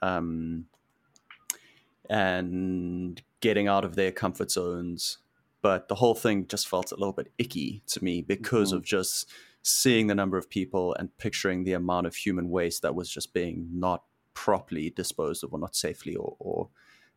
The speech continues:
Speaker 1: uh, ecologically s-, sensitively disposed of. So I
Speaker 2: Mm-hmm.
Speaker 1: wonder if you could give us a little bit of a background of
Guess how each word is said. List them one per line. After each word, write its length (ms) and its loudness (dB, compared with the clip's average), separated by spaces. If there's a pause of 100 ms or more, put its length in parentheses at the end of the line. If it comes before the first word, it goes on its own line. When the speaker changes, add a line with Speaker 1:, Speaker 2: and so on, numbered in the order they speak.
Speaker 1:
uh, 180 -2 (140)
ecologically 500 -4
s-, 320 -4
sensitively 1040 -4 (140)
disposed 420 -6
of. 140 -8 (560)
So 240 6
I 160 8
Speaker 2:
Mm-hmm. 80 6
Speaker 1:
wonder 240 6
if 240 2
you 180 4
could 220 2
give 340 2 (140)
us 260 2 (680)
a 60 2
little 220 4
bit 140 6
of 80 4
a 60 6
background 920 2 (500)
of 680 -2